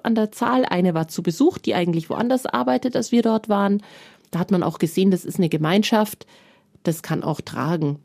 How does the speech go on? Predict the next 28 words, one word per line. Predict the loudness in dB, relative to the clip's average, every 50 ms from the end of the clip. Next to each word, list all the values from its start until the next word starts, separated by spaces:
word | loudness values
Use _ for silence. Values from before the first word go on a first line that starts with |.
| _ _ _
Die | 0 0 2 2
haben | 2 0 -2
zusammen | -2 -4 -2 -2 0 0 2 0
Abend | 2 0 2 2 2 0 0
gegessen, | -2 -4 0 0 0 0 0 2 2 2
es | 2 0 0 0
wurde | 2 2 2 2
gelacht | 2 2 2 4 2 0 -2 -2 -2 -2
und | -2 -2 -2 -4 -10 -10 -4 _
da | -2 -2
kann | -2 -2 0 2
man | 2 2
sich | 0 -2 -2
dann | -2 -2
auch | -2 -6 -4
solche | -4 -4 -2 -2 -4
Sachen | -4 -4 -6 -4 -4 -4
erzählen, | -4 -6 -8 -8 -8 -6 -4 -4 -4 -4
auch | -4 -4 -4
mal | -4 -4 -4
die | -4 -6 -6
ernsten | -4 -4 -4 -4 -6 -10 -6 -6 -6
Sachen, | -4 -4 -6 -6 -4 -4 -4 -6 -6 -12 -20 -20 -20 -14 -8
die | -6 -2
einem | 0 2 2 2
so | 2 0 -2
begegnen, | -2 -2 -2 -2 -2 0 2 2 2 2 2
weil | 0 0 0